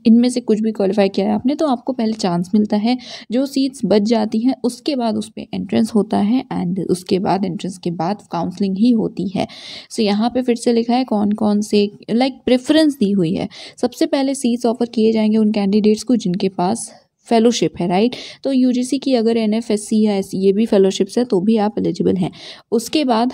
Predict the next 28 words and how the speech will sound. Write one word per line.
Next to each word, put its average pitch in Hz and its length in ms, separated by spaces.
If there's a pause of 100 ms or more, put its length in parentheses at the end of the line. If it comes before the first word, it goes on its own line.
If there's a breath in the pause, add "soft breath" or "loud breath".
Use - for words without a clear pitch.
अगर 214 480
बचती 180 420
है 240 80
सीट 226 340
तो 208 120
फिर 247 280
जो 233 200 (120)
एचएस, 262 420 (120)
सीएसटी, 196 480
जेआरएफ़ 180 460
हैं 214 60
उन्हें 185 260
ऑफर 202 240
की 202 180
जाएगी। 190 380 (600 loud breath)
अगर 285 280
इसके 233 440
बाद 214 220
भी 220 140
बच 190 280
गई 240 180
तब 285 180
फिर 302 160
जो 269 140
नेट 214 260
क्वालिफाइड 208 460
कैंडिडेट्स 190 640
हैं 285 80